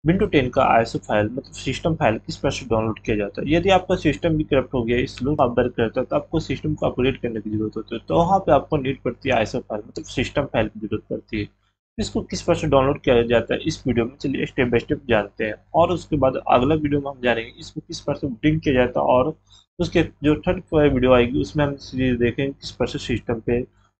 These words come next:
हम इसे install कर पाएंगे। चलिए शुरू करता हूँ। तो आपको यहाँ पे Windows टेन का आईएसओ फाइल डाउनलोड करने के लिए आपको Google Chrome पे आ जाना और यहाँ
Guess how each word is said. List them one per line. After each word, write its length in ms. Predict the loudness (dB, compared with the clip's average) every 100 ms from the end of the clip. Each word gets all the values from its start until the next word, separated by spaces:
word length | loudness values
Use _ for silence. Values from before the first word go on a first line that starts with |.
| 0
हम 160 | 2
इसे 260 | 0 -4 -8
install 340 | -8 -4 -2 -2
कर 140 | -4
पाएंगे। 380 | -6 -4 -4 -6
चलिए 420 | -20 _ -14 -12 -14 -8
शुरू 140 | -4 -2
करता 320 | -4 -4 -8
हूँ। 120 | -10 -14 _ _ _ _ _ _ _ _ _ _ _ _ 2
तो 40 |
आपको 240 | 2 4 6 6 6
यहाँ 180 | 2 2
पे 140 | 0
Windows 280 | 2 2 2
टेन 160 | 2 2
का 100 | 4
आईएसओ 220 | 4 2
फाइल 220 | 0 2
डाउनलोड 300 | 4 4 2
करने 260 | 0 0 0
के 120 | 2
लिए 60 | 2
आपको 220 | 2 2 0
Google 300 | 0 0 0
Chrome 260 | 2 -2 2
पे 60 | 2
आ 100 | 4
जाना 300 | 4 0 0
और 260 | 2 2
यहाँ 160 | 2 -2